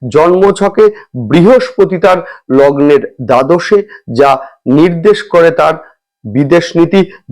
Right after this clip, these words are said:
যথেষ্ট মজবুত, যার ফলে কিন্তু মূলত আমেরিকায় ক্ষমতার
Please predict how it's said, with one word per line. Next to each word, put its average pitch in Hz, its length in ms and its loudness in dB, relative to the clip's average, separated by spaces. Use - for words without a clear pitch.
যথেষ্ট 131 640 0
মজবুত, 143 520 0
যার 104 200 0
ফলে 170 240 0
কিন্তু 180 360 0
মূলত 180 360 2
আমেরিকায় 170 540 0
ক্ষমতার 135 420 0